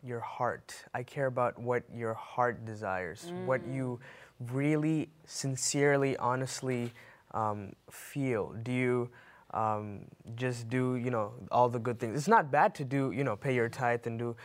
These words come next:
Speaker 1: whatever the Pharisee did, but, um, was he doing it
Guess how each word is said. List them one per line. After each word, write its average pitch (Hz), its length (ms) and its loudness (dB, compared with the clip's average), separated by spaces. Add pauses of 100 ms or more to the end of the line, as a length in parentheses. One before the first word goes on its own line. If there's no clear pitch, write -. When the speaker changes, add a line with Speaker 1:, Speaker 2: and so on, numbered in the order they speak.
(180)
Speaker 1:
whatever 127 260 2
the 117 80 -2
Pharisee 131 420 2
did, 113 280 0
but, 113 260 2 (320)
um, 113 440 0 (520)
was 139 300 2
he 175 200 0
doing 147 460 0
it 139 200 0